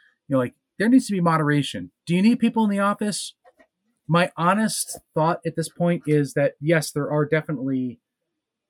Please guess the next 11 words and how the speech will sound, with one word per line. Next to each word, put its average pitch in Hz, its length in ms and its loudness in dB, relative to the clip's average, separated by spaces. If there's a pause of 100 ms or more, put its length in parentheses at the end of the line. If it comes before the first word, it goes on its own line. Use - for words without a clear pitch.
(200)
uh, 123 320 -2 (880)
different 165 440 0 (1500)
occupations 147 800 -6
that 139 120 -6
require 131 360 -4
people 127 340 -8
to 117 100 -6
be 117 180 -6
in 113 60 -6
the 113 100 -6
office. - 520 -12